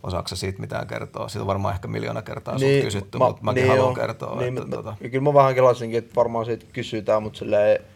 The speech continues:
Speaker 2: ei siinä mitään, silleen biisi puhuu puolestaan, jokainen saa tehdä sit oman näkemyksensä ja näin, ja se on niinku mun, mun kokemuksia s-, a, a, mun elämästä ja näin, ja ei, ei siitä se enempää, et
Speaker 1: Mm.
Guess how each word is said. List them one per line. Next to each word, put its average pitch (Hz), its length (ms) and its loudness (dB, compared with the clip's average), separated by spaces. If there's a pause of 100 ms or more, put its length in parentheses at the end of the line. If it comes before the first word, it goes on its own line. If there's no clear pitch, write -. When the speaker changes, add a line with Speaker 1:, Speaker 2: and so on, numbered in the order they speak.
(720)
Speaker 2:
ei 127 160 4
siinä 143 200 0
mitään, 117 380 2
silleen 113 400 2 (240)
biisi 127 220 -4
puhuu 123 240 -4
puolestaan, 113 520 2
jokainen 107 360 -2
saa 113 120 -2
tehdä 104 160 -2
sit - 180 -14
oman 104 220 -2
näkemyksensä 101 680 -10
ja 107 100 -2
näin, 98 280 -4
ja - 100 -4
se - 240 -8
on 113 100 -4
niinku 110 200 -8
mun, 107 320 -6 (800)
mun 147 240 0
kokemuksia 139 600 2
s-, 123 160 -16 (260)
a, - 80 -4 (180)
a, - 100 -4
mun 127 220 -2
elämästä 120 440 0
ja 113 100 0
näin, 110 260 -2
ja 107 160 0 (680)
ei, 113 220 0
ei 123 120 0
siitä 131 260 -2
se 113 180 4
enempää, 104 440 -2
et - 160 -10
Speaker 1:
Mm. 110 200 -2